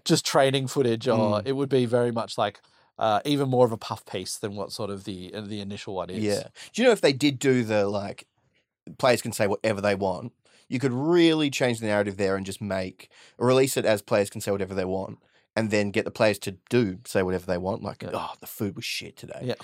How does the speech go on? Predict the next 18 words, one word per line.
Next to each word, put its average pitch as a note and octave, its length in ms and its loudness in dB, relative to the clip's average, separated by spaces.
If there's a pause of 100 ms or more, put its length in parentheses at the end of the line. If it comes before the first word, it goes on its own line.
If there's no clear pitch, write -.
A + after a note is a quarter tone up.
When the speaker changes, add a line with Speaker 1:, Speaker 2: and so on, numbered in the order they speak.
(260)
Speaker 2:
Like, G#2 480 2
<laughs> F#3+ 160 4
like, A2 340 4 (120)
"Oh, A2+ 260 4
Levy A2+ 260 -2
sucks." - 420 -8 (680)
Because C3+ 240 2
initially C#3 480 4
there'd A2+ 180 4
be A2 120 4
all G#2 80 4
this G2+ 120 -2
controversy G2 680 -4
and G2 100 -4
it F#2+ 60 -6
would F#2 140 -8
be F#2 140 -6
everywhere. G2 520 -6